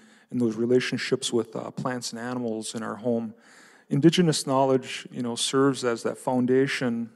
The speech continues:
Uh, it reminds us about our seventh generation, uh, responsibilities, you know, and, and how we, the decisions we make today, how they're gonna ripple out and impact that, that, that future generation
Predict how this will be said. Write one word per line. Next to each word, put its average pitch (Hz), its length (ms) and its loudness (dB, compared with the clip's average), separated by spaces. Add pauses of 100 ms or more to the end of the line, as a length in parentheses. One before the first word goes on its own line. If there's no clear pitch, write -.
(280)
Uh, - 240 -12 (560)
it 123 80 -6
reminds 123 420 2
us 123 160 0
about 117 240 2
our 110 140 2
seventh 123 360 -2
generation, 120 840 0 (520)
uh, - 140 -6
responsibilities, 143 1200 2 (240)
you 104 100 -6
know, 127 200 -4
and, 107 240 -6
and 117 100 -6
how 127 200 2
we, 117 400 4 (260)
the 123 80 -2
decisions 131 500 0
we 131 100 4
make 135 260 2
today, 143 420 6 (400)
how - 140 4
they're 123 100 6
gonna 117 180 4
ripple 123 380 6
out 131 280 2
and 123 100 0
impact 127 400 -2
that, - 240 -4
that, - 160 -4 (880)
that - 160 -6 (320)
future - 320 2
generation 139 880 4